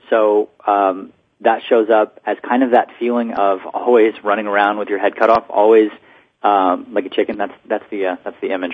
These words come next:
that I'm getting. <laughs> It's just that, Wah! that freak out mode. And you're not able to ever really fully take that breath and ever fully relax, because you're always having to leave the moment of now so that you can create the moment of now.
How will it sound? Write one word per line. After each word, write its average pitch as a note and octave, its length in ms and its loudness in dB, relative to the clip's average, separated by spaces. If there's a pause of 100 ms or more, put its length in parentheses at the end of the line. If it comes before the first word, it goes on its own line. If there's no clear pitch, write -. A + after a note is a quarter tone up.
that F#2 100 -10
I'm F#2 100 -10
getting. G2+ 220 -6
<laughs> G#2+ 60 -8
It's - 220 -10
just A2+ 160 -4
that, G2+ 180 0
Wah! F#4 640 0
that G#2+ 160 -6 (100)
freak C#3+ 180 2
out - 160 0
mode. F#2 260 -2 (460)
And A#2 100 -12
you're A#2 100 -4
not C3+ 220 2
able B2+ 300 -2
to - 180 -12 (120)
ever A#2 280 2
really A2+ 240 0
fully A2+ 320 0
take G#2+ 220 -4
that E2 180 0
breath G2 300 0 (640)
and G#2 100 -12
ever A2+ 240 -2 (100)
fully A#2+ 220 2
relax, G2+ 480 2 (480)
because A2 400 -2
you're A2+ 180 -6
always A#2+ 280 2
having A#2 340 -2
to G#2+ 340 -2 (460)
leave F3+ 260 0
the D3 80 -4
moment G#2+ 300 -4
of G2 80 -16
now F#2+ 340 -4
so B2+ 60 -10
that G#2+ 100 -10
you G#2+ 100 -16
can G#2+ 140 -18
create A#2 280 -4
the - 60 -20
moment F2+ 260 -8
of E2+ 80 -12
now. - 260 -10